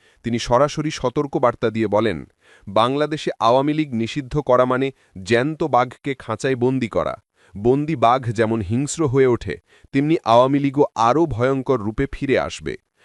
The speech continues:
আর এই ফেরাটা যত দেরিতে হবে, ততই ভয়াবহ হবে। যারা আজ আওয়ামী লীগ নিষিদ্ধ করছে, তাদেরই কপালে কালো মেঘ জমবে।" তিনি আরও বলেন, "শেখ হাসিনা এক হাতে তার বাবার হত্যার প্রতিশোধ নিয়েছেন,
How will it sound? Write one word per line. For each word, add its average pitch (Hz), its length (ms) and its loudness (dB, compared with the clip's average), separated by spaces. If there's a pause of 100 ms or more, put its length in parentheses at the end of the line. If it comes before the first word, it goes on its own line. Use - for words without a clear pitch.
(140)
আর 113 160 2
এই 120 200 0
ফেরাটা 131 500 -2 (280)
যত 120 220 0
দেরিতে 127 500 0
হবে, 85 300 -2 (240)
ততই 170 340 2
ভয়াবহ 123 540 2
হবে। 90 300 -4 (400)
যারা 123 240 6
আজ 123 340 2
আওয়ামী 139 360 4
লীগ 135 200 -2
নিষিদ্ধ 143 440 -4
করছে, 131 460 -2 (320)
তাদেরই 143 420 2
কপালে 110 460 2
কালো 135 320 4
মেঘ 117 340 0
জমবে।" 90 420 -2 (600)
তিনি 151 180 4
আরও 147 240 4
বলেন, 151 320 2 (360)
"শেখ 151 300 0
হাসিনা 165 480 -2
এক 135 220 0
হাতে 139 240 -4
তার 139 220 2
বাবার 107 360 2
হত্যার 117 420 0
প্রতিশোধ 127 480 -2
নিয়েছেন, 104 500 -2